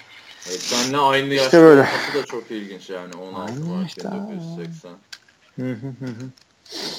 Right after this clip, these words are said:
Speaker 2: Yani Todip'te böyle bir başından böyle bir şey geçti
Speaker 1: Evet.
Speaker 2: arkadaşın. Allah sabır versin. Ne diyelim yani.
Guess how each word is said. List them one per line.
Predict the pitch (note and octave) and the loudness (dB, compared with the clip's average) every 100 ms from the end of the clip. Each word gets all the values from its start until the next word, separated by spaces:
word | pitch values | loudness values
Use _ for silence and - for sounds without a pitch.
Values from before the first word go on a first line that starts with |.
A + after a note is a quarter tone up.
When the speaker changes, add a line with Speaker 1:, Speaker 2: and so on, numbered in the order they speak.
| - - - - | -12 -14 -14 2
Speaker 2:
Yani | D#3 D3 | 4 6
Todip'te | - G3 D#3+ D3 G3 | 6 6 6 4 4
böyle | E3+ D#3 D#3 | 6 6 6
bir | F3+ F#3+ - _ _ _ - - - | 6 4 2 _ _ _ -20 -20 -10
başından | D3+ - D3 D3+ | -10 -6 -2 0
böyle | C#3+ C#3 C3 | 4 6 4
bir | |
şey | C3 | 2
geçti | B2 - | 0 0
Speaker 1:
Evet. | C3 A2 | -4 0
Speaker 2:
arkadaşın. | B2 A2+ D#3 | -2 -2 -4
Allah | D3 C3 B2+ | 0 2 2
sabır | - A#2 A2+ | 2 4 4
versin. | A2 G#2+ - | 2 0 -4
Ne | A#2 | -2
diyelim | A2+ G#2+ G2+ | 0 0 0
yani. | G#2 G#2 | -2 -4